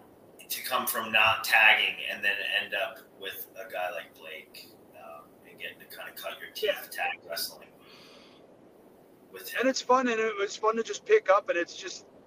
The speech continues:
Speaker 2: again, tag wrestling's the creative part because the fans never knew the rules completely of what our parameters were within W W E of the one breakup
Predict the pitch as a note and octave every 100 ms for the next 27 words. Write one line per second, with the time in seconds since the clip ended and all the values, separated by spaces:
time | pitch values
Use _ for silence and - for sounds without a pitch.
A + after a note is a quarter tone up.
0 | - D3+ F#3+ F#3 E3+ F3 F#3 G3 F#3 G3+
1 | F#3 E3+ D#3+ E3 G3 G#3+ - D#3+ E3+ E3
2 | F3+ E3+ - - - D#3+ - G#3 A#3 G3+
3 | G#3+ F#3+ F3+ G3 F#3 D#3+ E3+ G3+ F#3 E3+
4 | - - D3+ D#3 G3+ E3 D#3 C3+ D3+ F3
5 | D3+ D#3 D3+ - - - - D#3 F3 G#3
6 | F#3 D#3 C#3+ D#3 D3+ D#3 F3 E3 E3+ E3
7 | D3+ E3+ F#3+ D#3+ - D3 D3+ F#3+ B2+ D3
8 | F3 E3+ - C#3 C3